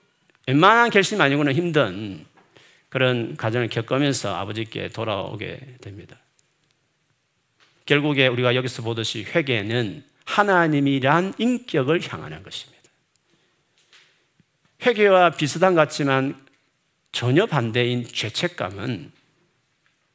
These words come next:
죄책감은 하나님을 향해 있지 않습니다. 죄의식은 대단한데 하나님을 향해 있지 않습니다. 오히려 자기에게 향해 있는 것입니다.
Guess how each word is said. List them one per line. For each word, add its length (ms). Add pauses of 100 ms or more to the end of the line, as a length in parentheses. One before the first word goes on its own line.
(120)
죄책감은 960 (880)
하나님을 640
향해 160
있지 220
않습니다. 460 (680)
죄의식은 600
대단한데 640
하나님을 680
향해 160
있지 240
않습니다. 420 (440)
오히려 260
자기에게 540
향해 180
있는 220
것입니다. 360